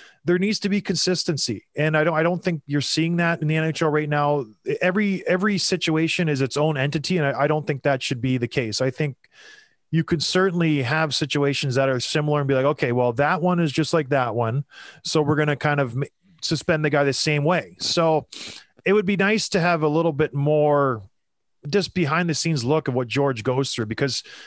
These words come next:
no one knows what he was thinking, deliberating about when, with the Tom Wilson thing. He just came out and goes, "Five thousand dollar fine." It's like, okay, well, why? Tell us why. Like, let us know what you were talking about. It'd be cool to have just a camera there, but I, they'll never do that because,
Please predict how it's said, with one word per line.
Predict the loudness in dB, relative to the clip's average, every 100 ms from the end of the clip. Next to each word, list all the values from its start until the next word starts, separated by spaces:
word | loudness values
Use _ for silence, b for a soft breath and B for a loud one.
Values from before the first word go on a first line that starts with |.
| B -2
no | 0
one | 2
knows | 2 2
what | 2
he | 2
was | 0
thinking, | -2 -2 -2 0
deliberating | 2 2 0 0
about | 2 0 0
when, | -2 -2 -2
with | -4
the | -2
Tom | -2 0 0
Wilson | 0 -2
thing. | -2 -2
He | 0
just | -2 -2
came | 0
out | 0
and | 0
goes, | -2 0
"Five | 0 2
thousand | 0 2
dollar | 0
fine." | 2 0 -2
It's | -2
like, | -2 0
okay, | -2 0 -2 -2 B B B B -2
well, | 0
why? | 2 2 2 -2 -10 _ 0
Tell | 2 2
us | 0
why. | 0 2 0 -4 b b b -10 -2
Like, | 0 2
let | 2
us | 2 2
know | 2
what | 2 2 2
you | 2
were | 0
talking | 2 2 2
about. | 0
It'd | 0
be | 0
cool | 2 2
to | 2
have | 2 0
just | 0 -2 -4 -10 B B -8
a |
camera | -2 0 0 0 0
there, | -2 -4 -12
but | -2 0
I, | 0 -2 -8 -4
they'll | 0 2
never | 2 2
do | 2 2
that | 2
because, | 0 -2 -4 -8